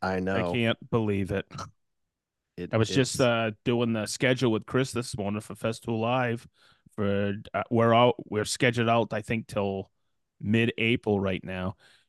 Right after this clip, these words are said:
Speaker 2: And he goes, "Oh, you're not gonna be here that week?" I go,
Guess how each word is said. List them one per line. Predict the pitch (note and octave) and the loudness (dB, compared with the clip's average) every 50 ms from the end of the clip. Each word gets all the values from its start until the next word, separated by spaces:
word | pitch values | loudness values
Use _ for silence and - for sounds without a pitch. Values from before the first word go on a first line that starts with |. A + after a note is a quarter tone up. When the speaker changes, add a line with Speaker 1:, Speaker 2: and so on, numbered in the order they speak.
| _ _ _ _ _ _ | _ _ _ _ _ _
Speaker 2:
And | - A#2 G#2+ F#2 | -2 -2 -2 0
he | G2+ B2 A2 | 0 -2 0
goes, | A#2 A2 G#2 G#2 G#2 - - _ | 2 2 2 2 0 -2 -4 _
"Oh, | F#3 F#3 | 2 4
you're | F#3+ D3+ | 6 6
not | C3+ C#3+ C#3+ | 6 4 4
gonna | - C#3 C3+ | 2 0 0
be | C#3 C#3+ | 2 2
here | D#3 D3+ F3 E3+ | 2 2 2 2
that | F3 F3 - | 2 0 0
week?" | - G#3 G3 - | 0 0 0 -2
I | C#3 A#2 | -2 -2
go, | A2+ A2 - | -2 -4 -4